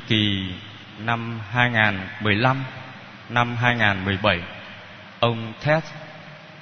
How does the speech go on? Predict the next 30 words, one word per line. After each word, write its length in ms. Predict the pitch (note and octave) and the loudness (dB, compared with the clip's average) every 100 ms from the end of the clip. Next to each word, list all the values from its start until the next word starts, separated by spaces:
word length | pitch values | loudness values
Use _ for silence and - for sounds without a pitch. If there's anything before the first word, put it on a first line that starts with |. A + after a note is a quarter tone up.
| - - | -6 2
Oisius 580 | B2 A#2 - B2 D3+ - - - - - - - | 2 2 -2 0 0 -2 -12 -18 -18 -20 -8 0
đã 140 | A2+ | 0
cùng 360 | - A#2+ G#2 F#2+ | 2 -2 -2 -2
với 160 | G#2+ B2 | 0 0
những 220 | C3 D#3+ | 0 2
người 160 | B2+ G#2 | 2 4
bạn 260 | G#2+ F#2+ - - - - - - | 4 2 -4 -14 -16 -16 -16 -2
đạp 200 | A2+ G#2+ | 0 0
xe 380 | - C3+ C3+ C3 C3 - - - - | -2 0 2 0 -4 -12 -16 -14 -2
từ 140 | A2+ | 0
Nam 340 | G2 A#2+ B2 B2 A2 | 2 2 2 -2 0
ra 120 | B2 | 2
Bắc 180 | A#2+ D#3 - - - - A2+ | 4 0 -2 -14 -16 -6 2
để 320 | G#2 F#2 F#2 - | 2 2 -4 -4
tìm 200 | G#2 G2 | -2 0
hiểu 300 | A#2 G2 F2+ F#2 - - - - | 2 2 0 -6 -16 -18 -18 -6
con 220 | C3 C3+ A#2+ | -4 -2 2
người 300 | G#2+ F#2+ F2 - - | 2 2 -2 -10 0
và 160 | G2+ F#2 | 2 2
đất 220 | - - | -2 -4
nước 140 | D3 F#3+ - - - - | -2 -4 -6 -18 -18 -2
của 240 | A2+ F#2 - | 0 2 0
chúng 200 | - A#2 | -4 -4
ta. 220 | B2+ A#2+ A2+ - - - - - - - - - - - | 2 2 2 -4 -14 -16 -18 -18 -20 -20 -20 -20 -20 -10
Khi 120 | - | 0
đến 340 | D3 D3 E3 F#3 | 4 4 2 0
vĩ 140 | D3+ D#3 | 0 2
tuyến 400 | C#3+ D3 F3 G3 | 4 4 2 2
mười 160 | C3+ G#2 | 4 4
bảy, 220 | A2 F2 | 4 4